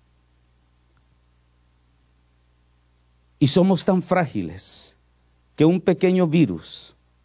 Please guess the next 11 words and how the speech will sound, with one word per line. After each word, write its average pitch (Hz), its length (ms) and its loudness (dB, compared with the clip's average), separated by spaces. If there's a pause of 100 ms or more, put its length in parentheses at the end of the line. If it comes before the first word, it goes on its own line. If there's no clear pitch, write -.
es 135 140 -2
capaz 143 300 0
de 120 120 -2
matar 107 400 0
a 98 80 -2
millones 101 920 -2 (480)
en 104 120 2
cuestión 170 640 2 (640)
de 98 440 -2
días, 202 680 0 (300)
meses. - 640 -2